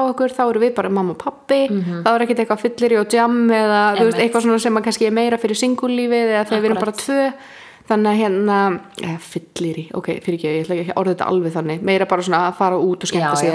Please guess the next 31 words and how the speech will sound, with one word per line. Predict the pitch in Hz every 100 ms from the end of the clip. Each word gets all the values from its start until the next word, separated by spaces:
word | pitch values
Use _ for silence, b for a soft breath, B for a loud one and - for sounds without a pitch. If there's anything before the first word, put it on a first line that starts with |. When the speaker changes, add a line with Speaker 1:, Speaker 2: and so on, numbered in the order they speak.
| 160
Speaker 1:
sér |
og | 151
eitthvað. | 160 170 185
Speaker 2:
Já, | 151
já. | 143 156 - - _ -
Speaker 1:
En | 196 185
að, | 180 - B B B B B
en | 208
já, | 196 180 180
þannig | 202
að | 185
endilega | 220 226 202
sendið | 202 220 214
á | 214
okkur | 202 190
ef | 185
þið | 202
hafið | 214 196
einhver | 190
svona | 190 185
skemmtilega | 220 - 180
sögur | 180 240 226 196
eða | 185 202
eitthvað | 202
sem | 196
kom | 190 208
ykkur | 196 185
á |
Speaker 2:
Mhm. | 180 208 185
Speaker 1:
óvart | 175
með | 190